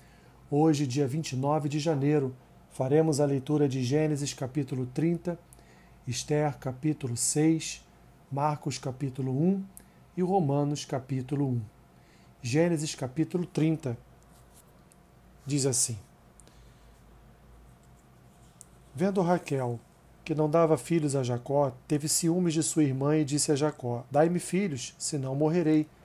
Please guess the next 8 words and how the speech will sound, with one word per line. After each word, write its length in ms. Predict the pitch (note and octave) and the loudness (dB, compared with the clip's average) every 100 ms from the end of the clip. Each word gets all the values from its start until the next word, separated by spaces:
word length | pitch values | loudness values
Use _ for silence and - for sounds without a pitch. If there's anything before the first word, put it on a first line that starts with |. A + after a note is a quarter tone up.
| - - - - - | -20 -20 -20 -10 -4
Então 300 | D#3+ G3 G#3 | -2 0 0
Jacó 380 | F3+ C#3+ D#3+ E3 | 0 2 4 4
se 220 | - F#3+ | 2 2
irou 220 | D#3 E3 | 2 2
contra 320 | E3 D3+ D3+ | 0 -2 0
Raquel 400 | C3 B2+ D3 D3+ | -2 -2 0 2
e 80 | D3+ | 0
disse: 440 | B2+ C3 B2 - | -2 -4 -4 -4